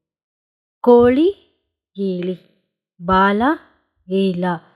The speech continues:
ಇದನ್ನ ಪ್ರಾಸಪದನೂ ಸಹ ಆಗುತ್ತೆ ಈ ಪದಗಳನ್ನ ಸೇರಿಸ್ತಾ ಇದ್ರೆ. ಕಲ್ಲು ಗಿಲ್ಲು, ಹಾವು ಗೀವು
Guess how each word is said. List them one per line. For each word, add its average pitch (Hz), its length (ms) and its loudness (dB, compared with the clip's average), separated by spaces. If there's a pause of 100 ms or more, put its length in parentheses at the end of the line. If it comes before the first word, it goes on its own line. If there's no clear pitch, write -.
(380)
ಇದನ್ನ 220 280 -2 (220)
ಪ್ರಾಸಪದನೂ 220 760 -2
ಸಹ 196 280 -12
ಆಗುತ್ತೆ 175 560 -6
ಈ 165 40 -12
ಪದಗಳನ್ನ 175 600 -4
ಸೇರಿಸ್ತಾ 170 580 -10
ಇದ್ರೆ. 151 440 -18 (3000)
ಕಲ್ಲು 240 560 0 (720)
ಗಿಲ್ಲು, 185 480 -4 (560)
ಹಾವು 202 680 0 (720)
ಗೀವು 202 840 -4